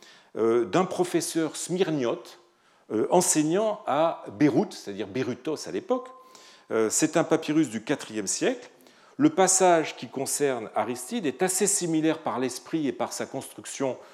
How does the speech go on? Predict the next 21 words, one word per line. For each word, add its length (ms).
euh, 260
ternaire, 580
euh, 200
à 80
celui 340
de 80
l'épigramme 640
de 80
Thomas 320
que 60
je 100
viens 60
de 40
vous 100
citer. 560
Je, 160
euh, 640
j'en 160
lis 120
la 80
traduction. « 540